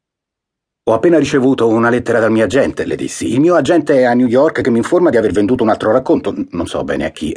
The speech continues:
Non si preoccupi, signor Hargreaves, stia tranquilla, e tra un paio di giorni mi arriveranno i soldi."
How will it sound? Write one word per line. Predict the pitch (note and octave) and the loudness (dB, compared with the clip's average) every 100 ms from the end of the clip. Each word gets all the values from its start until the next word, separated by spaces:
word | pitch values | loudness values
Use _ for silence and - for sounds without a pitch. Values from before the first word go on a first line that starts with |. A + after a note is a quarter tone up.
| - | 0
Non | E3 | 0
si | D#3 | 2
preoccupi, | G3 F#3 - - | 0 0 0 -4
signor | - G#2+ G#2+ | -2 0 0
Hargreaves, | G#2+ G#2 G2 F#2 E2 - - - - | 0 0 -2 -4 -6 -12 -14 -14 -16
stia | - D3+ | -4 0
tranquilla, | D3 D3 D#3 B2 | 0 0 2 2
e | B2 | 2
tra | B2+ | 0
un | B2+ | 0
paio | D#3+ | 2
di | D3+ C#3 | 2 2
giorni | E3+ D3+ | 2 2
mi | A#2+ | 2
arriveranno | A2+ A2 A#2+ A#2+ | 0 0 2 0
i | |
soldi." | A2+ A2+ G2 F2+ D2 | 0 0 0 -2 -6